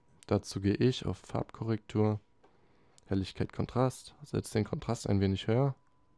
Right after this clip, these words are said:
nicht zu hoch, ein bisschen dunkler. Dann gehe ich nochmal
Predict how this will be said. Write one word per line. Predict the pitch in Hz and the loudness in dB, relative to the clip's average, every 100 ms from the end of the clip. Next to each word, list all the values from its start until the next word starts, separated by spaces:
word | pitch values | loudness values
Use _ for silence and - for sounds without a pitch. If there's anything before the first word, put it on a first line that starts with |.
| _ _ | _ _
nicht | 117 101 - - | -6 -6 -8 -4
zu | 113 | 0
hoch, | 107 117 - | 2 2 0
ein | - | -10
bisschen | - - 117 | -10 -8 -4
dunkler. | 110 113 - 110 110 _ _ _ _ _ _ _ - - - - - _ _ - - - | -2 -2 -2 -4 -4 _ _ _ _ _ _ _ -20 -20 -20 -20 -20 _ _ -20 -18 -2
Dann | 117 113 | 2 2
gehe | 104 98 | 2 -2
ich | 95 - 110 | -4 -2 2
nochmal | 127 135 131 131 | 4 4 4 0